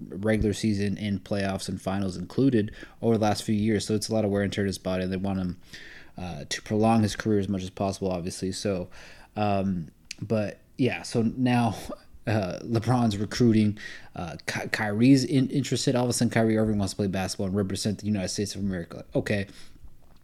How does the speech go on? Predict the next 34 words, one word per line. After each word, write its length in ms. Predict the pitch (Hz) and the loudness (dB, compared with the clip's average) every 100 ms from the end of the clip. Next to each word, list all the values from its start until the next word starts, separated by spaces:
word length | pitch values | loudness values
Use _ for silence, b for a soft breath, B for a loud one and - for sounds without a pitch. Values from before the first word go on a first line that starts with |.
| - - | -10 -2
Uh, 200 | 113 104 | 0 2
Devin 280 | 101 117 107 | 4 4 6
Booker 300 | 113 117 123 | 4 4 4
has 120 | 110 | 6
already 440 | 110 110 104 107 104 | 6 6 4 2 0
agreed 520 | 117 107 113 113 110 | -2 2 4 4 2
to 80 | 107 | -2
play. 460 | 113 110 107 110 B B B B - | 0 2 2 0 B B B B -10
Um, 300 | 95 90 90 | -8 -6 -6
so 160 | - 101 | -4 -4
LeBron 440 | 95 107 110 107 | 0 2 4 4
is 140 | 107 85 | 2 0
in. 560 | 110 104 101 104 101 - | -2 0 0 0 -2 -4
And 200 | 104 101 | 0 2
then 400 | 104 104 101 95 | 2 0 0 -2
if 120 | 98 | -4
you 80 | 139 | -4
can 220 | - 110 | 2 2
get 360 | 104 98 - - | 4 0 -2 -2
Kevin 300 | 117 104 98 | 0 2 0
Durant 340 | 98 101 85 | 0 0 -2
and 140 | 90 | -4
Steph, 720 | - - 104 98 - - - - _ - | -6 -2 -2 -2 -6 -14 -16 -20 _ -8
um, 520 | 165 151 135 - - - - - | -8 -8 -12 -14 -18 -18 -20 -10
and 100 | 104 | -4
then 120 | 101 | -2
you 60 | 98 | -2
get 180 | 101 90 | -4 -4
LeBron, 480 | 95 98 101 104 92 | -6 -4 -2 -2 0
Devin 260 | 98 95 | 0 0
Booker, 540 | 92 98 - 98 98 95 B B B B - | 0 -2 0 0 0 -4 B B B B -6
um, 460 | 92 87 87 - - - | -4 -4 -8 -12 -10 2
even 260 | 151 160 | 6 6
Kyrie, 500 | - 127 120 156 90 | 4 0 2 0 0